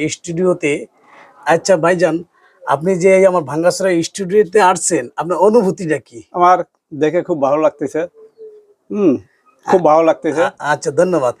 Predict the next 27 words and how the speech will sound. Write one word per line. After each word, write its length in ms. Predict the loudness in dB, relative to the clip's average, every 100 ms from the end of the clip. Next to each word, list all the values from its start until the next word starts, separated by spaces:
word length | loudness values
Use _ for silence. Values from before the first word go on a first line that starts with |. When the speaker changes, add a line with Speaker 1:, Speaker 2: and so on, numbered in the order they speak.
| -16 -4
Speaker 1:
আ-, 180 | -2 -4 _ _ -4
আপনার 220 | -2 -2
ঠিক, 220 | -2 -4 0
আপনার 240 | -2 2
নামটা 260 | 2 2 0
বলেন। 260 | -2 -4 -6
Speaker 2:
আমার 200 | -2 2
নাম 200 | 4 2
শৈলেন 420 | 0 -2 0 0
ভাংরা। 340 | -2 -2 -4 -6 _ _ -18
Speaker 1:
শৈলেন 460 | -2 0 2 2
ভাংরা? 340 | 0 0 0 -2 -4
Speaker 2:
ভাংরা, 300 | -4 -4 -6
হ্যাঁ। 140 | -4
Speaker 1:
বাড়ি 200 | 0 0
কোথায়? 300 | 0 -2 -6 -4
Speaker 2:
বাড়ি 220 | 0 0 0
চকশিন 400 | -4 -4 -4 2
নয়াকান্দি। 380 | 2 2 -4 -10 _ _
Speaker 1:
থাকেন 300 | -4 0 0
কোথায়? 340 | 0 0 -2 -6 -6
Speaker 2:
থাকি 340 | -4 -2 -4
খুলনা 320 | -4 -2 -2
খালিশপুর। 420 | -2 -4 -4 -16 -18 _ _ -4
Speaker 1:
ওখানে 240 | 0 2
কি 140 | 0 0
করেন? 300 | 0 0